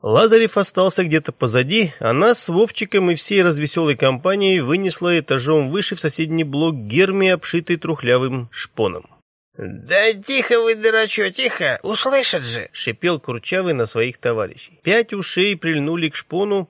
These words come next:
но в этом не было особой необходимости, дверь не могла заглушить громогласную тётку по ту сторону. «Демография?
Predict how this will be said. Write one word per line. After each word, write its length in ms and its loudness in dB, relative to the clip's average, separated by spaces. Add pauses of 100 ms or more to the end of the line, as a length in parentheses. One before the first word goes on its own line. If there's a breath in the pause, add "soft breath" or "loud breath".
но 200 0
в 60 2
этом 420 2
не 120 2
было 360 2
особой 400 2
необходимости, 840 0
дверь 280 4
не 140 2
могла 360 4
заглушить 520 0
громогласную 800 2
тётку 400 -2
по 160 2
ту 180 -4
сторону. 540 0 (160)
«Демография? 1900 0